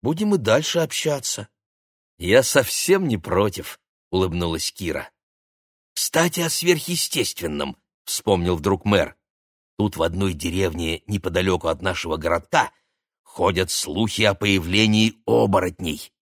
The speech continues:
Может, это вас заинтересует?» «Еще как заинтересует!» завопил Максим. «Но только не сейчас»,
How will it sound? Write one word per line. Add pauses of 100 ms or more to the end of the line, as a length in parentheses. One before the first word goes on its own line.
(460)
Может, (100)
это
вас
заинтересует?» (800)
«Еще
как
заинтересует!» (360)
завопил
Максим. (720)
«Но
только
не
сейчас»,